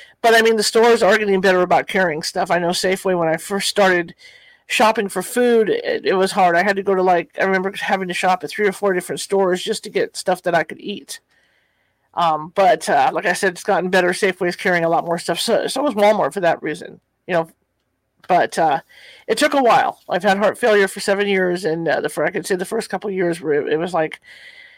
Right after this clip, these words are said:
going to the war to try and find decent food. But besides, you know, the sodium and stuff, there, you know, there's other toxins in this food that we don't realize we're doing. You know, you always hear about the,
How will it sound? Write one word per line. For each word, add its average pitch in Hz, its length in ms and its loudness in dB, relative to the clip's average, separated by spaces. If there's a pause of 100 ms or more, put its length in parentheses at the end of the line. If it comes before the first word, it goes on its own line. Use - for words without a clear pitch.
(120)
going 214 180 4
to 208 60 0
the 196 80 2
war 190 260 4
to 175 80 -2
try 180 200 0
and 180 120 -4
find 180 260 0
decent 185 320 -8
food. 165 380 0 (180)
But 220 280 2 (240)
besides, 220 600 2
you 208 120 0
know, 185 180 4
the 208 160 -4
sodium 214 400 2
and 185 100 -4
stuff, - 280 -2
there, 196 120 2
you - 120 -2
know, 392 100 0
there's 370 160 0
other 427 160 2
toxins 302 480 -6
in 233 80 0
this 208 160 -2
food 214 220 -2
that 185 120 2
we 202 120 2
don't 180 160 0
realize 160 400 -2
we're 208 80 -12
doing. 180 340 -2 (400)
You 220 80 2
know, 214 80 4
you 226 160 4
always 220 220 2
hear 208 160 2
about 196 260 2
the, 190 240 -2